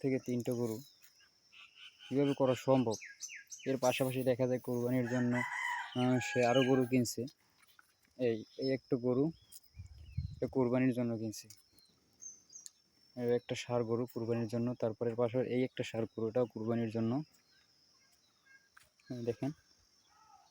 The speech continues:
এছাড়া যে কোন ষাঁড় গরু যে কোরবানির জন্য রেডি করা লাগবে এমন কোনো কথা নেই। দেখেন এই যে একটা গাই গরু আছে, এটাও কোরবানির জন্য সে রেডি করতেছে। এই গরুটা কেনা ছিল পঁয়ত্রিশ হাজার টাকায়।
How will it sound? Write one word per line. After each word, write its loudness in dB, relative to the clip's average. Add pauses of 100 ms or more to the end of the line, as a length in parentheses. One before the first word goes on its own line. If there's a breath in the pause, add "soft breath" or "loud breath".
(120)
এছাড়া 8 (540)
যে -2 (120)
কোন 2 (220)
ষাঁড় 4
গরু 8
যে 0
কোরবানির 6
জন্য 8
রেডি 6
করা 6
লাগবে 6
এমন 6
কোনো 2 (100)
কথা -4
নেই। -2
দেখেন -4
এই -4
যে -4
একটা -6 (120)
গাই 8
গরু 0
আছে, -6
এটাও 2
কোরবানির -4
জন্য -2
সে -14
রেডি -4
করতেছে। -8 (1400)
এই -2
গরুটা 4
কেনা 6
ছিল 4 (440)
পঁয়ত্রিশ 6
হাজার 4
টাকায়। 2